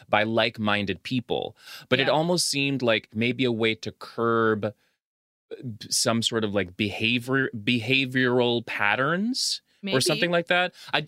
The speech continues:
Speaker 1: I, but that being said, I still, like, couldn't quite put my finger on it, but found it,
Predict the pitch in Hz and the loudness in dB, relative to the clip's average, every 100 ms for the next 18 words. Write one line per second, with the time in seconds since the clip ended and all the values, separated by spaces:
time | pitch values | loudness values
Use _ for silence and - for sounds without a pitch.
0 | 160 165 143 143 117 143 151 127 131 110 | -2 -2 -2 -4 0 0 2 0 0 0
1 | 107 - 131 117 101 - _ _ _ - | -2 0 2 2 -2 -6 _ _ _ -2
2 | 156 139 123 - - 113 107 - 110 104 | 2 2 0 -2 0 2 0 -6 -2 -2
3 | 98 107 101 95 90 90 101 - 101 92 | -2 -4 -2 -2 0 -2 -4 -2 -2 -2